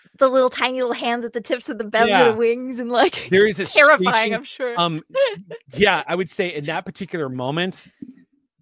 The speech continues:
Speaker 2: Ozzy, you whip around because you're seeing this. You see
Speaker 1: <laughs>
Speaker 2: Kimmy in a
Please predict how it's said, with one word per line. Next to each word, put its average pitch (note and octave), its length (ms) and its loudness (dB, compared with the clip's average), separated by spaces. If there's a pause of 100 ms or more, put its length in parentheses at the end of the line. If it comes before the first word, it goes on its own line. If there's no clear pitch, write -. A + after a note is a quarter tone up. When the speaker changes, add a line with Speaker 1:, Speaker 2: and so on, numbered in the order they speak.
(380)
Speaker 2:
Ozzy, D#3 340 -2
you C#3 200 -8
whip C#3 260 -2
around C#3 380 -6
because C#3+ 260 -10
you're D#3+ 80 -8
seeing C3 560 -8
this. F#3+ 420 -6
You D#3+ 280 -12
see - 240 -8
Speaker 1:
<laughs> D#3+ 160 -14
Speaker 2:
Kimmy E3+ 420 -8
in C#3 160 -10
a A#2 100 -14